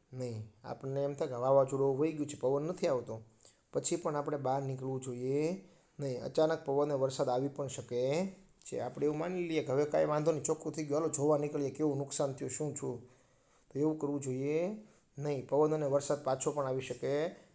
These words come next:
છે. બીજું, લટકતા અને ખુલ્લા વાયરોથી આપણે દૂર રહેવું જોઈએ. જે વાયર વીજળીના હોય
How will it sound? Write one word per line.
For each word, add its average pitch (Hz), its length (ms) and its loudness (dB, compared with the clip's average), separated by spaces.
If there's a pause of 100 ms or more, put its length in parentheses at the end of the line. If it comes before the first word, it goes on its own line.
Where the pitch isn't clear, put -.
(140)
છે. 117 240 -6 (1120)
બીજું, 175 400 0 (560)
લટકતા 175 460 2
અને 175 140 4
ખુલ્લા 170 340 6
વાયરોથી 160 460 6
આપણે 165 400 2 (220)
દૂર 170 220 4
રહેવું 127 260 0
જોઈએ. 117 200 -8
જે 113 240 -6
વાયર 135 360 4 (400)
વીજળીના 143 720 0
હોય 139 380 0